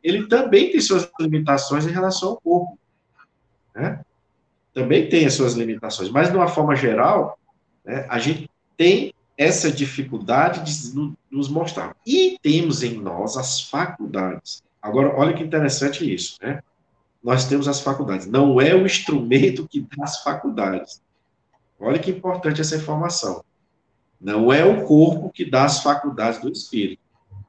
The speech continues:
Ele interfere nesse aspecto de dar, nessa estrutura, nessa condição nossa atual, uma maior liberdade, mas não é ele que dá a faculdade.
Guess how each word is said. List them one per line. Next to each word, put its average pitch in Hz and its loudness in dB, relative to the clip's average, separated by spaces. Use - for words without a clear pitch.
Ele 120 0
interfere 127 4
nesse 131 0
aspecto 120 -2
de 107 -8
dar, 98 -4
nessa 160 2
estrutura, 131 -2
nessa 135 -2
condição 127 -4
nossa 107 -2
atual, 92 -4
uma 110 0
maior 113 4
liberdade, 123 4
mas 110 0
não 143 0
é 170 4
ele 139 4
que 143 -4
dá 139 -2
a - -6
faculdade. 131 -6